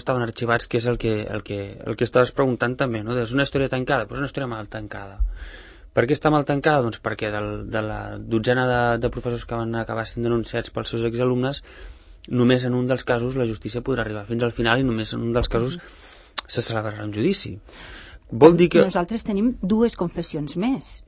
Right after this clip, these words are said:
Speaker 2: Que,
Speaker 1: I
Speaker 2: que
Speaker 1: existeix la de Lucio Zudaire de Badalona, que és el
Speaker 2: Exacte,
Speaker 1: quart.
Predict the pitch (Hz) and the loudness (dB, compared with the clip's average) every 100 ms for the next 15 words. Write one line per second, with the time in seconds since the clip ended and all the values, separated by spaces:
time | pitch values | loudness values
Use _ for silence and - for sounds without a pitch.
0 | - 190 160 - 123 117 113 110 120 117 | -10 -6 -6 -4 2 4 2 0 2 4
1 | 147 135 131 123 135 135 135 135 139 135 | 6 6 6 2 0 2 2 4 4 4
2 | 131 131 135 151 - 135 135 220 135 143 | 4 2 2 2 2 4 2 4 4 4